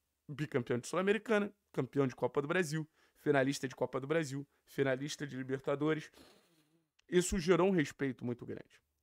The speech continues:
Só que agora, quando você consegue ter uma fase tão vencedora, a fase mais vencedora da história do clube,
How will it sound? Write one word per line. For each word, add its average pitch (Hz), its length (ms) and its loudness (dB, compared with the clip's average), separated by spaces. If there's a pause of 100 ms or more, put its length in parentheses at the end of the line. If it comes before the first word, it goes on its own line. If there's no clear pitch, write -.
Só - 200 0
que - 100 0
agora, 156 340 8
quando 147 240 2
você 147 240 0
consegue 127 520 -4
ter - 140 -2
uma 147 180 2
fase 127 340 2
tão 185 200 0
vencedora, 139 560 -2 (400)
a - 80 4
fase 143 260 6
mais 170 240 2
vencedora 143 600 0
da 131 80 0
história 151 480 4
do - 80 -6
clube, 151 400 -2